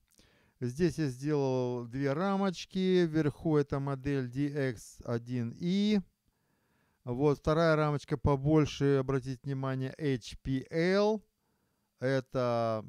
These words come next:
м, сверху вниз. Это верхняя часть гитары, задняя часть гитары и боковая часть гитары.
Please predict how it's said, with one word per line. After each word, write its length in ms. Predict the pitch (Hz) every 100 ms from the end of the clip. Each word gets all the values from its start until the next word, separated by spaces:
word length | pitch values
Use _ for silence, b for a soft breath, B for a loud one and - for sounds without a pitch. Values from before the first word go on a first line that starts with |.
| -
м, 600 | 85 92 98 95 90 90
сверху 480 | - 117 123 104 123
вниз. 400 | 117 123 107 85
Это 400 | 127 113 - 104
верхняя 840 | 98 101 143 156 - 165 165 165
часть 340 | - 165 156 143
гитары, 640 | 151 143 156 151 147 135
задняя 520 | 110 95 139 151 151 143
часть 260 | 147 131
гитары 500 | 131 127 139 135 131
и 220 | - 143
боковая 680 | 117 120 107 120 113 113 98
часть 320 | - 95 82
гитары. 480 | - - 135 135 131